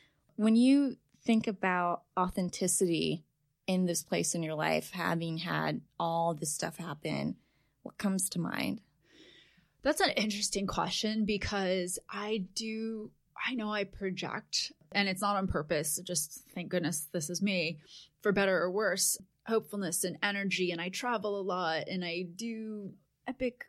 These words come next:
Speaker 2: sporting adventures. But authentically speaking,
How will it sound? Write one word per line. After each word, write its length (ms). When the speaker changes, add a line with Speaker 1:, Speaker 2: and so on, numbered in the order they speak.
Speaker 2:
sporting 580
adventures. 720
But 180
authentically 760
speaking, 720